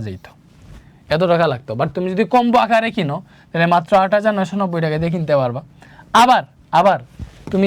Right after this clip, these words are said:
এই জায়গায় আমরা আরেকটা কুপন দিয়ে দিছি, দেখো, বেসিক টু প্রো এবং রিভিশন ব্যাচ মিলাইয়া টোটাল উনিশ হাজার স্টুডেন্ট আছে। দেখো, তো তুমি এই জায়গায় আরেকটা কুপন আছে,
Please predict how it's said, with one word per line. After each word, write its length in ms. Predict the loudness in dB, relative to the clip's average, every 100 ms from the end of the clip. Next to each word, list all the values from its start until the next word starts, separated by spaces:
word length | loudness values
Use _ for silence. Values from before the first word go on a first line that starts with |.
| 2
এই 40 | 2
জায়গায় 240 | 2 2 0
আমরা 160 | 0 2 2
আরেকটা 260 | 0 -2 -2
কুপন 240 | -4 -2 0
দিয়ে 120 | 0 -4
দিছি, 160 | -6 -4
দেখো, 160 | -4 -4 -10 _ -20 _ _ -4
বেসিক 220 | -2 -2 -2
টু 40 | 0
প্রো 100 | 2 2
এবং 100 | 2 2
রিভিশন 280 | 0 0 0
ব্যাচ 120 | -2 -2
মিলাইয়া 280 | -2 0 0 -2
টোটাল 200 | -2 -2
উনিশ 160 | -2 -4 -4
হাজার 160 | -4 -8
স্টুডেন্ট 280 | -10 -10 -12
আছে। 120 | -16 -20 -20 -20 _ _ -8 -4
দেখো, 220 | -4 -8 -18 -20 -12
তো 60 | -2
তুমি 140 | 0 0 0
এই 80 | 0 2
জায়গায় 220 | 2 2
আরেকটা 240 | 0 0 -2
কুপন 240 | -2 0 0 0
আছে, 140 | -6